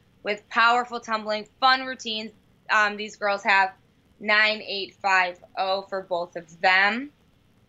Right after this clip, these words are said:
And then over to Western. We really didn't see a lot of Western routines. I think we saw the least Western routines just because it was not really supposed to be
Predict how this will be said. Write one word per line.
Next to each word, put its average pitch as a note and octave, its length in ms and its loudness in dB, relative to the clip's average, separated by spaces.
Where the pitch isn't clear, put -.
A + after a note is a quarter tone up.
And A#3+ 200 2
then A#3 360 6
over C#4 340 0
to E4 120 -4
Western. A3 420 0
We A#3 220 -8
really F#4 240 0
didn't F4 300 -2
see D4 100 0
a C4 100 4
lot G#3 480 4
of A3+ 380 2
Western A3+ 420 -2
routines. A#3 400 -6
I G#3+ 80 2
think G#3+ 180 -6
we A3 80 -20
saw G#3 220 2
the G3 140 -4
least G3+ 580 -6
Western A3 440 0
routines A3+ 480 -6
just B3+ 200 0
because A#3+ 260 2
it A3 80 0
was G#3 180 -2
not G3+ 280 2
really G3+ 240 -2
supposed F#3+ 300 -8
to F3+ 60 -20
be F#3 300 -8